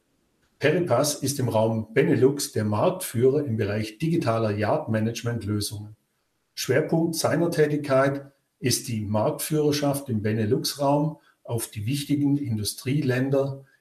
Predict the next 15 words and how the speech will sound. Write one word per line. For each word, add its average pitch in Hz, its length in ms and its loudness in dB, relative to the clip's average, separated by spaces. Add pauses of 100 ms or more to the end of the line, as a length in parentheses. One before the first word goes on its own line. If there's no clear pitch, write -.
in 113 140 -2
Europa 113 680 0
auszurollen. 98 720 -4 (580)
Ja, 113 420 0
herzlich 127 380 0
willkommen, 123 420 4
Alexander. 120 840 0
Vielen 131 360 2
Dank 139 400 0
für 120 100 -2
deine 110 360 0
Zeit, 131 500 0 (480)
dass 120 180 -4
du 113 240 0
heute 117 560 0